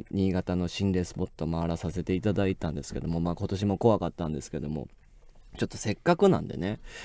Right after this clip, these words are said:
どんなとこに行っただろうなっていうのを、まあ、リスナーの皆さんと一緒に思い出しながら、ちょっとね、あのー、一年目からつらつらどんなことがあっ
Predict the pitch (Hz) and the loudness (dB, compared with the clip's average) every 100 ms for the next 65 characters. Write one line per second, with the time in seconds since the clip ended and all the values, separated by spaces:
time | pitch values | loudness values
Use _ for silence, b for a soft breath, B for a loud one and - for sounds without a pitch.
0 | B B - 277 381 208 123 110 98 92 | B B 10 10 10 8 6 6 2 0
1 | - 113 92 90 82 92 113 117 - 92 | 2 4 4 2 0 2 4 2 0 -2
2 | 87 85 92 123 92 - b b b 104 | 0 2 4 6 4 0 b b b 0
3 | 101 98 - - 104 104 110 117 113 117 | 0 0 -12 -4 -2 -2 0 2 4 4
4 | 120 - 92 82 - - 98 90 - - | 2 0 -2 -2 -6 2 2 2 -2 -6
5 | - 101 98 - - 98 98 104 110 113 | -2 2 0 0 -2 2 4 4 2 0
6 | 113 127 85 87 85 73 B B B B | -2 0 -2 0 0 -2 B B B B
7 | - 139 - - 90 82 73 - - - | -2 0 0 0 2 2 -2 -8 -20 -20
8 | - - 110 107 - - - 85 85 82 | -20 0 4 4 4 -10 -4 0 0 0
9 | 82 82 - - - 110 123 147 147 151 | -2 -2 -6 -12 -4 0 6 6 8 6
10 | - 92 92 - - - - - - - | 4 0 -2 -14 -20 -20 -20 -20 -20 -20
11 | - - - 131 127 95 82 95 113 131 | -20 -8 2 2 2 -2 -2 4 4 6
12 | - 92 95 69 | 2 0 0 -2